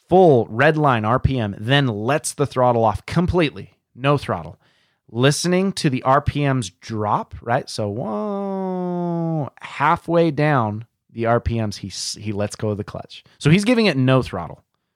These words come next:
completely let off on the throttle. R P Ms are dropping, halfway down, he slips the clutch and jumps up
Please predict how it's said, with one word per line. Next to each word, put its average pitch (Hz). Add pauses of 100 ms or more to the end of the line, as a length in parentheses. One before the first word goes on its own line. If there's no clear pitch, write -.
(520)
completely 147
let 123
off 104
on 98
the 92
throttle. - (580)
R 120
P 123
Ms 110
are 107
dropping, 127
halfway 127
down, 110 (260)
he 110
slips -
the 117
clutch - (120)
and 104
jumps 113
up -